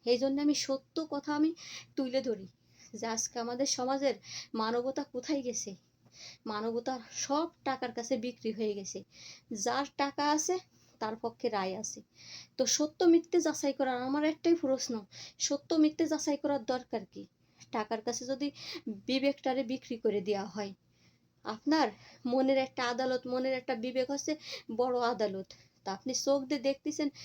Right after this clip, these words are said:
এটা অন্যায়, আর সেই অন্যায়কে আপনি রায় দিয়ে দিচ্ছেন। তার মানে বুঝতে হবে টাকার কাছে বিবেকটা বিক্রি করে দেওয়া হয়ে গেছে। তো যাই হোক, আপনারা যারা, আহ, আইনের পথে থাকেন,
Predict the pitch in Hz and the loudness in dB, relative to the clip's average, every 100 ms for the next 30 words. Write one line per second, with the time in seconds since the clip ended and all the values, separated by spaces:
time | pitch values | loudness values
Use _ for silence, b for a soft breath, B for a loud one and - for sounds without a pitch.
0 | B B 254 285 269 269 247 202 214 - | B B 2 4 6 4 2 -2 0 2
1 | 254 240 254 262 254 247 277 269 226 220 | 2 2 0 0 0 0 0 2 0 0
2 | 240 233 247 233 - 220 196 B B B | -4 -2 -4 -2 -2 -2 -4 B B B
3 | 214 220 247 262 226 240 - 294 240 226 | -4 -2 -2 -2 -2 -4 0 0 0 -2
4 | 226 233 226 233 277 233 240 269 - 330 | -6 -6 -8 -6 -6 -6 -2 -2 0 -8
5 | 349 _ 220 202 226 233 220 220 196 202 | -8 _ -12 -10 -8 -8 -2 -2 -2 -4
6 | 214 208 220 196 - 190 B B B B | -4 -4 -4 -2 -4 -6 B B B B
7 | _ - 214 202 196 B B 226 208 226 | _ 0 0 0 -8 B B -2 0 0
8 | 269 277 240 - 269 262 254 262 269 B | -2 -2 -8 -4 -4 -2 0 0 -2 B
9 | B B - 240 226 226 226 B B - | B B -6 -2 0 -2 -4 B B -6
10 | 214 240 247 247 247 262 254 233 254 | -2 0 0 0 -4 -6 -8 -6 -4